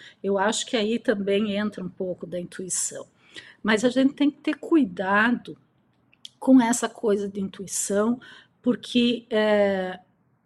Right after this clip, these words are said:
a maioria das decisões importantes, elas têm que ser racionalizadas. E quando eu digo racionalizadas,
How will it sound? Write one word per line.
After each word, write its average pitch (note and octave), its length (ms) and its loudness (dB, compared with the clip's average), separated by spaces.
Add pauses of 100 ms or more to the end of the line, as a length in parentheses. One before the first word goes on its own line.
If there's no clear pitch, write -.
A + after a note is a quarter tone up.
(480)
a G3+ 120 2
maioria B3 880 2
das E3+ 1120 -6
decisões A3 600 0
importantes, F#3+ 680 -8
elas F#3+ 280 -4
têm F#3+ 180 -8
que - 120 -14
ser - 260 -4
racionalizadas. G3 1000 -2 (720)
E - 80 -6
quando A#3 260 4
eu G#3+ 80 2
digo - 240 -8
racionalizadas, G3 1300 -2